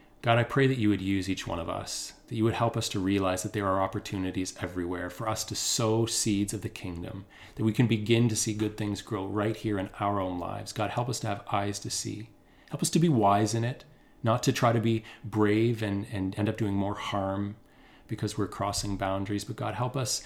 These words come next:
within the, the boundaries that we've been given, within this new reality that we find ourselves, to be able to live as the salt of the earth, as the light of the world, as mustard seeds being scattered around our city.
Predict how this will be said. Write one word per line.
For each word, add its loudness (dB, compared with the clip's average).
within 0
the, -2
the -4
boundaries 0
that -2
we've -2
been -2
given, -4
within 2
this 2
new 6
reality 2
that -2
we -2
find -8
ourselves, -8
to -4
be 2
able 2
to 0
live 0
as -6
the -4
salt 0
of 0
the 0
earth, -10
as -2
the -4
light -2
of -2
the -4
world, -10
as -4
mustard 0
seeds -4
being -8
scattered -4
around -6
our -8
city. -8